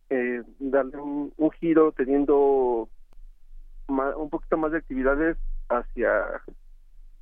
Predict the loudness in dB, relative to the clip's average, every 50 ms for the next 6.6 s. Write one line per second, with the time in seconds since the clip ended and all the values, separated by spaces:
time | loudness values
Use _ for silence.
0 | _ -20 -20 -20 -18 -8 -8 -8 -6 -2 2 2 2 2 2 2 2 4 2 2
1 | 0 0 -2 -4 -4 -6 -8 0 0 2 2 0 -2 -8 -20 -20 -20 -20 -20 -20
2 | -20 -20 -20 -20 -18 -18 -18 -18 -18 -18 -18 -18 -18 -18 -12 -8 -8 -8 -8 -8
3 | -8 -8 -6 -2 -2 -4 -4 0 0 0 0 0 -2 -4 -4 -4 -4 -2 0 0
4 | 0 2 0 -2 -4 -4 0 2 2 2 2 0 -2 -4 -12 -20 -20 -20 -20 -20
5 | -20 -18 -14 -14 -14 -14 -10 -2 0 0 0 0 -2 -2 -2 -4 -4 -4 -2 0
6 | 0 0 0 4 4 4 4 4 0 -6 -6